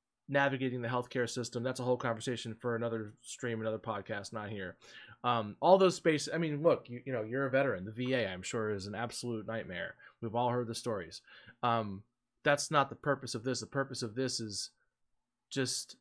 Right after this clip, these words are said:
accepting, like, the conversation and the action that, like, the ability to wanna say, like, "Yeah, okay, I want peace. I want, I wanna do something. I want to,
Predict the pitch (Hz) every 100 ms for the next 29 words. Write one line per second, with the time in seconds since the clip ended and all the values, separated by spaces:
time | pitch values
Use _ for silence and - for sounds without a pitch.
0 | _ 123 - - 143 - 123 110 104 95
1 | - _ _ _ _ _ _ _ _ _
2 | _ _ _ _ _ _ _ _ _ _
3 | - 127 135 131 127 - 143 143 151 143
4 | 143 135 135 _ _ 135 123 120 110 -
5 | _ _ _ 127 123 127 127 139 127 110
6 | 143 123 113 - 127 117 135 131 127 120
7 | 120 117 113 - 113 104 - 110 80 113
8 | 110 117 120 117 - 110 101 - - -
9 | _ _ - 123 120 117 - 127 127 113
10 | 117 - 110 98 101 92 113 113 110 -
11 | 120 113 107 101